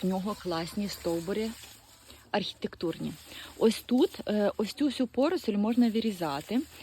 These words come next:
і залишати ось таку, такі структурні пагони. Їх можна, звичайно, формувати.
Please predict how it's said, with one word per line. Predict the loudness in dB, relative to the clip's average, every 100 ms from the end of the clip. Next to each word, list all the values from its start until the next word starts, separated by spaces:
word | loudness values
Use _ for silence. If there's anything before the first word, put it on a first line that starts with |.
| -16 -2
і | 0
залишати | 2 2 2 2 2 2 0
ось | 0 -2
таку, | -4 -10 -2 2 6 6 4 0
такі | -8 -2 -2
структурні | -2 -6 -4 -6 -2 -2 -4 -8 _ -20 -6
пагони. | -2 2 4 4
Їх | 4 4
можна, | 4 6 2 2 -10 -18 -10
звичайно, | -2 0 2 4 2
формувати. | 2 0 0 2 0 -2